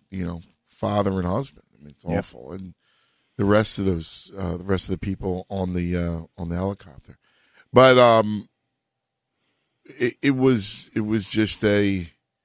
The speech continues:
Speaker 1: was just a tough week, tough, tough week. For some levity, Allen Iverson kind of depicts who Kobe was.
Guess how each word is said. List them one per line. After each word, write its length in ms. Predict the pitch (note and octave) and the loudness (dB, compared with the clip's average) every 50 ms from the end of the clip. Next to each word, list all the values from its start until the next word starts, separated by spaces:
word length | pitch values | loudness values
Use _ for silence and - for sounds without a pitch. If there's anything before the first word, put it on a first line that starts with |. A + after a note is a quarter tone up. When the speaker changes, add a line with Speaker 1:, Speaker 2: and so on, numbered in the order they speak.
| _ _ _ _ _ _ _ _ _ _ _ _ _ _ | _ _ _ _ _ _ _ _ _ _ _ _ _ _
Speaker 1:
was 160 | A#2+ G#2+ G2 | -12 -10 -8
just 220 | G2+ A#2 A2+ - A2+ | -6 -6 -8 -8 -10
a 40 | F#2+ | -12
tough 300 | - - B2+ B2 - - | -6 -2 -2 -2 0 0
week, 540 | A#2 B2 A2+ - - - - - - _ _ | 0 0 0 -2 -6 -16 -20 -20 -20 _ _
tough, 240 | - - C3 - - | -4 -4 -4 -4 -2
tough 280 | - B2 A2 - - G#2+ | -2 -2 -2 -2 -2 -2
week. 420 | G2+ G2 E2+ - _ _ _ _ _ _ _ _ _ _ _ _ | -2 -2 -2 -4 _ _ _ _ _ _ _ _ _ _ _ _
For 180 | - D#3+ D3+ | 2 2 4
some 200 | C3+ - E3 C#3 | 4 4 4 4
levity, 760 | C#3 C#3+ D#3 F#3+ G#3 B3 F#3 E3 C#3+ B2+ A#2+ A#2+ B2 B2+ - | 4 6 8 8 8 8 8 6 6 6 6 4 4 4 4
Allen 320 | A#2 C3 C3+ C3+ C3 B2 | 4 4 6 6 6 6
Iverson 800 | B2 B2 B2+ C#3+ C#3 C3 B2 - - A2 G2+ F#2 F#2 F#2+ F#2+ G#2 - _ _ _ _ _ _ _ _ - | 6 6 6 6 4 2 0 0 0 0 0 0 -2 -4 -8 -10 -12 _ _ _ _ _ _ _ _ -2
kind 180 | B2 B2 A2 | 0 2 2
of 80 | G#2+ F#2 | 2 2
depicts 480 | G2+ F2+ - - A#2+ A2+ - - - | 0 2 2 2 2 2 0 -2 -4
who 120 | - A#2 G2 | -2 -2 -2
Kobe 380 | - - A2+ G#2+ G#2 G#2+ A2 | 0 2 2 4 4 2 2
was. 760 | G2+ F#2 F#2+ G2 G2 G2 F#2+ F#2+ F#2+ F#2+ - - - - - | 2 2 4 4 4 4 2 0 -2 -4 -6 -8 -8 -10 -12